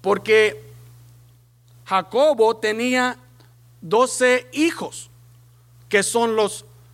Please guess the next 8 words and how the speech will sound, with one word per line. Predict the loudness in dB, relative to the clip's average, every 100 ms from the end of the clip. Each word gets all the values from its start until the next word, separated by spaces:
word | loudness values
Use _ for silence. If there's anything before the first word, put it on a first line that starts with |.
| -10 0
patriarcas | 0 2 2 4 4 0 -10 -10 -8
de | -4
la | -2 -2
fe. | 0 0 -2 -10 _ _ _ _ _ _ _ _ -20 -8
En | 0 2
el | 2 0
Nuevo | 0 0 0 -2
Testamento | -2 -6 -6 -6 -6 -8 0 2 0 -4